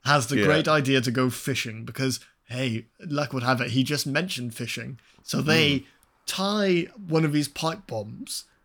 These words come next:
Speaker 1: to a bit of rope, a bit of string even, and throw it out into the ground and sort of drag it along, creating enough noise for one of the worms to hear it and then bite onto the pipe bomb, and they just blow that motherfucker up.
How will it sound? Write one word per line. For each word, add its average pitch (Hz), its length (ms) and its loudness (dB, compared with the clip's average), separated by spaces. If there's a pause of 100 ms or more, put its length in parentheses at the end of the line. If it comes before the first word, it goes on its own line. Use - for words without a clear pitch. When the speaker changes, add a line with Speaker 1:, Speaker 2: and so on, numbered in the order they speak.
(180)
Speaker 1:
to 143 240 4
a 127 40 2
bit 156 140 -2
of 180 140 0
rope, 123 380 -4
a - 40 -14
bit 170 120 -2
of 160 60 -2
string 117 540 -8
even, 127 400 -4 (200)
and 135 120 -12
throw 170 340 2
it - 100 0
out 151 220 -2
into 127 180 -4
the 123 120 -6
ground 123 580 -8 (320)
and 127 80 -6
sort 143 160 0
of - 100 -4
drag 156 420 -2
it 180 140 -2
along, 143 680 0 (360)
creating 170 400 2
enough 147 340 2
noise 156 500 -2
for 147 160 0
one 147 160 2
of 131 140 0
the 135 80 4
worms 131 460 2
to 135 180 0
hear 135 340 0
it 123 220 -10 (240)
and 139 140 -2
then 131 260 0
bite 139 280 4
onto 202 380 0
the 113 320 -6 (140)
pipe 131 260 -2
bomb, 123 320 -6 (320)
and 143 140 0
they 143 120 4
just 123 300 -4 (220)
blow 139 280 6
that 131 240 4
motherfucker 123 680 -4
up. 117 160 -8